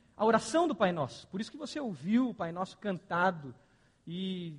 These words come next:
tem ouvido tanta sobre o Pai Nosso nos últimos dias. Mas vamos meditar na frase que diz: "O pão nosso de cada dia nos dá hoje." Mateus seis, versículo onze.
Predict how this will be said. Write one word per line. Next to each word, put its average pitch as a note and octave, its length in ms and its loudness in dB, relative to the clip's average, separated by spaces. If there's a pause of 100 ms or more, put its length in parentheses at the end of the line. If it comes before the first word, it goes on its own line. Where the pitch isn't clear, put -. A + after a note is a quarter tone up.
tem F#3+ 160 -2
ouvido F3+ 360 -6
tanta F#3 640 0
sobre - 440 -6
o - 20 -8
Pai F3+ 160 2
Nosso F3+ 240 0
nos F3 160 -12
últimos F3 320 -10
dias. C3+ 400 -14 (560)
Mas B3 440 2 (200)
vamos D#4 240 -4
meditar C4 680 2
na B3+ 200 2
frase C#4 520 0
que B3 140 -4
diz: A#3 400 0
"O B3+ 120 8
pão D#4+ 580 4
nosso A#3+ 760 2 (800)
de F3 160 2
cada C4+ 340 8
dia F3 720 4 (960)
nos G#3 140 -4
dá G3+ 140 8
hoje." D3+ 500 4 (1160)
Mateus G#3+ 480 4
seis, C#4+ 480 6
versículo D4 460 -2
onze. B3 460 4